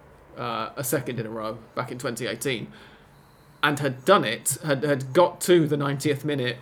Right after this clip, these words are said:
with a one nil lead by, you know, everybody saying Flamengo were the heavy favourites. Flamengo have got the most expensively assembled squad in South American club history. They've got Jorge Jesus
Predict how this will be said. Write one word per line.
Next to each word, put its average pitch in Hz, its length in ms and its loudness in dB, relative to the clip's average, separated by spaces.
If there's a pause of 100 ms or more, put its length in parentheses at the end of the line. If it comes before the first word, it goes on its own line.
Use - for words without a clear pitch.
with 151 120 2
a 135 60 0
one 135 220 0
nil 135 180 0
lead 127 400 -2
by, 131 320 2 (480)
you 165 100 2
know, 123 220 2
everybody 147 580 4
saying 117 480 -2 (680)
Flamengo 143 500 2
were 135 60 2
the 131 100 0
heavy 131 200 -2
favourites. 127 520 0
Flamengo 143 380 2
have 135 100 2
got 139 140 0
the 131 40 -6
most 131 180 -2
expensively 131 560 -2
assembled 123 380 -2
squad 131 280 -2
in 123 80 -6
South 127 240 -4
American 127 360 -4
club 127 260 -4
history. 131 440 -2 (680)
They've 139 260 0
got 139 240 -2 (500)
Jorge 151 280 6
Jesus 135 480 -2